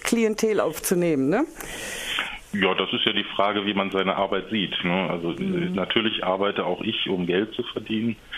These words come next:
Speaker 2: ähm, aber ich finde auch schon, dass, ähm, also auch ein Anwalt sich mit Dingen beschäftigen kann und darf und muss,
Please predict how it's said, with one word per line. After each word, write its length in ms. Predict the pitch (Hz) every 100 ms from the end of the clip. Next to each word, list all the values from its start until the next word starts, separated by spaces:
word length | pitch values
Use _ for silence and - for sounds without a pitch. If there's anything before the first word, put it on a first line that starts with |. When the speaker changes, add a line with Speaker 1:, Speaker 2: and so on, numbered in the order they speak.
| - - - -
Speaker 2:
ähm, 340 | 95 98 98
aber 260 | - 90 85
ich 120 | 87
finde 280 | - 101 -
auch 160 | 92 -
schon, 340 | - 101 98 90
dass, 120 | 90 - 90
ähm, 440 | 90 90 87 - -
also 200 | 92 90 -
auch 260 | 117 120 -
ein 160 | 98
Anwalt 500 | - 110 120 117 113 -
sich 140 | - 101 - 110
mit 160 | 104
Dingen 220 | 113 110 104
beschäftigen 800 | - 101 - 98 101 98 95
kann 280 | - 110 123
und 200 | 104 90
darf 280 | 95 98 -
und 120 | 95
muss, 200 | 92 104